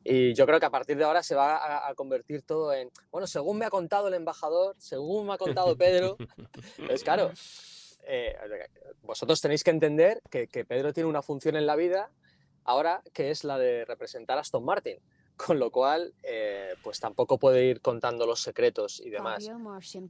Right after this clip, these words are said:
Speaker 1: Pero
Speaker 3: joined.
Speaker 1: yo tampoco puedo contar lo que cuente en,
Speaker 2: Hombre,
Speaker 1: lo que hable en
Speaker 2: claro.
Speaker 1: privado con Pedro, evidentemente. Pero lo que sí que os puedo contar son las sensaciones y, y las pequeñas cosas que, que sí que crea que,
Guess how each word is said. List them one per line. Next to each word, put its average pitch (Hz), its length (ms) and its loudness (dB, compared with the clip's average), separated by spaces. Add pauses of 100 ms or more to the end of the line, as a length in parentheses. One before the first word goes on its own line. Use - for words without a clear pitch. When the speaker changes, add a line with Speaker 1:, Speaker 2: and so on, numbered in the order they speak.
(120)
Speaker 1:
Pero 113 260 4
Speaker 3:
joined. 110 380 4
Speaker 1:
yo 127 100 0
tampoco 113 380 -2
puedo 101 200 -2
contar 107 340 -6
lo 104 120 -6
que - 140 -16
cuente 101 720 0
en, 107 100 -10 (260)
Speaker 2:
Hombre, 104 200 2
Speaker 1:
lo 104 60 2
que 104 60 4
hable 113 140 4
en 113 60 2
Speaker 2:
claro. 85 100 0
Speaker 1:
privado 117 300 4
con 101 160 -2
Pedro, 120 460 4
evidentemente. 104 720 -6 (340)
Pero 117 160 4
lo 107 100 2
que - 120 -10
sí - 180 -8
que 127 80 2
os - 200 -6
puedo 123 200 6
contar 131 360 -2
son 135 320 2
las 135 220 -2
sensaciones 131 1040 -2
y, 110 340 -10
y 92 540 -20
las - 260 -10 (200)
pequeñas 110 400 -4
cosas 131 300 0
que, 92 220 -4
que 92 120 -8
sí - 160 -12
que 107 100 0
crea 113 240 6
que, 107 360 4